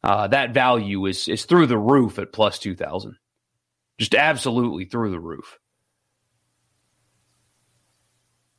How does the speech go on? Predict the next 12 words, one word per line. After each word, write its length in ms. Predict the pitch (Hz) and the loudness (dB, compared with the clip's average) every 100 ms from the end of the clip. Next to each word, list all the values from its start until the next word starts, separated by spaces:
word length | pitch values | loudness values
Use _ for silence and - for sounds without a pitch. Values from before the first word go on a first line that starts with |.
| _ _ _ _ _ _ | _ _ _ _ _ _
I 60 | 120 | 2
mean, 100 | 107 107 - _ _ _ _ - - | 2 -6 -12 _ _ _ _ -20 -20
<laughs> 880 | _ _ _ _ _ _ _ - - | _ _ _ _ _ _ _ -10 0
PointsBet, 680 | 175 226 - 127 131 123 | 4 4 2 2 2 2
you 100 | 147 | 0
can 120 | 143 131 | 0 4
get 160 | 143 | 4
him 100 | 135 | 4
at 160 | 135 - | 0 -2
plus 360 | 170 165 - | 0 2 0
thirty-three 680 | - 151 151 147 139 131 135 | 2 4 4 2 0 2 2
hundred. 500 | 95 120 113 87 73 | 4 2 0 -2 -10